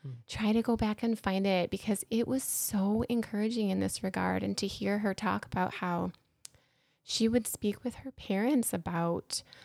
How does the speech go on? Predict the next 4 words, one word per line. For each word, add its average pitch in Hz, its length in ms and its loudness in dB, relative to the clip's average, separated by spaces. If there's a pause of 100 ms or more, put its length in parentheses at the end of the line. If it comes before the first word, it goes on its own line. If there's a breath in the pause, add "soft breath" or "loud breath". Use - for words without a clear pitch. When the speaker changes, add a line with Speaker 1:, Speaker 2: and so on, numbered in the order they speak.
(400 soft breath)
Speaker 2:
just 233 220 0
these 285 220 4
life 196 640 0
things 214 800 0